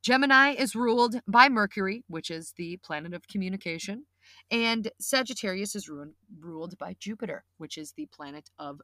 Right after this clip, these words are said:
growth and opportunity. So when we have those two energies working together, we have growth, opportunity, and communication. So that's really what we're looking at right now during the full moon of Sagittarius, is something is going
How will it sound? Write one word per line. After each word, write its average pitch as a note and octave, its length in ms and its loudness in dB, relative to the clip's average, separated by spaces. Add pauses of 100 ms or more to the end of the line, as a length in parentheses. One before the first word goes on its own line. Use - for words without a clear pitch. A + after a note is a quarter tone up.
growth D3 360 -10
and E3 120 -16
opportunity. C#3+ 720 -10
So G#3+ 160 -6
when G#3 100 -4
we G#3 120 -4
have G3 220 0
those F#3+ 400 -4 (220)
two A3+ 180 -6
energies F3 440 -6
working E3 280 -12
together, D3 280 -10
we D3 140 -14
have D3 180 -12 (260)
growth, E3 340 -6
opportunity, C#3 680 -8
and D3+ 220 -14
communication. C#3+ 840 -12
So - 140 -8
that's G#3 320 0
really C#4+ 180 -6
what A#3+ 160 -6
we're G3+ 80 -2
looking F3+ 340 -8
at D#3 160 -6
right D#3+ 200 -10
now D3 320 -8 (400)
during F3+ 420 -2
the E3 380 -8
full F3+ 240 -6
moon E3+ 220 -12
of D#3 100 -14
Sagittarius, C#3 1000 -10
is F#3+ 480 -4 (240)
something C#4+ 480 0
is C4 160 0
going F#3+ 380 -4